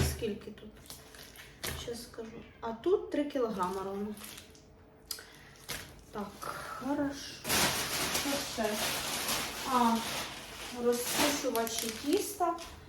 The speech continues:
То, що я випікаю, іноді додаю. Е, не завжди додаю, але додаю. Вже буде дірочки.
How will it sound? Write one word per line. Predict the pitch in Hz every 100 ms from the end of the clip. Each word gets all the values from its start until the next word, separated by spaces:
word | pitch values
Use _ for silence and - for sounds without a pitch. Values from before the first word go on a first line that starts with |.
| - - -
То, | 247 233
що | - 247
я | 240
випікаю, | 233 233 240 240 - 285 294 254 - 247
іноді | 240 240 226
додаю. | 214 226 220 226 220 208 196 202 202
Е, | 240
не | 240 294 359
завжди | 285 226 226 214 214
додаю, | 208 226 233
але | 254 349 440 294 - 311 269 240
додаю. | 226 208 190 202 208 - - 254 - 269
Вже | 262
буде | 294 247 262 254 240
дірочки. | 240 240 - - -